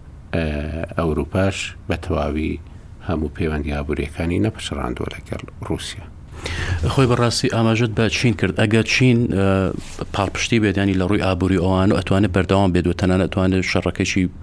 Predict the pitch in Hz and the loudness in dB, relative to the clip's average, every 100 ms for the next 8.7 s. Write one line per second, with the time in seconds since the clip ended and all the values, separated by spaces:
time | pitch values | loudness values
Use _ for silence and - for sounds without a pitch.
0 | - 92 85 95 107 - - 127 123 120 | -4 -2 2 2 2 0 -4 -4 -2 -2
1 | 117 123 - 117 110 101 98 92 95 95 | -2 -4 -4 -2 -2 -2 -2 -2 -2 -2
2 | 95 98 98 - 107 95 101 107 110 - | 0 0 0 -2 -2 0 0 0 -2 -2
3 | - 90 101 95 90 87 87 85 85 85 | -2 0 0 0 2 2 2 2 2 2
4 | 82 - 82 107 98 90 80 92 71 82 | 0 -2 -2 -2 0 -2 -2 -2 -2 -4
5 | 87 90 - - 73 76 90 87 82 85 | -2 -4 -4 -4 -4 -4 -2 -2 -2 -2
6 | 90 87 95 - 82 85 73 82 87 82 | -2 -2 -4 -6 -4 -4 -4 -4 -4 -6
7 | - - 85 80 76 - 104 95 87 85 | -8 -4 -4 -4 -6 -6 -4 -2 0 0
8 | 90 110 110 113 - 107 | 2 2 4 2 2 2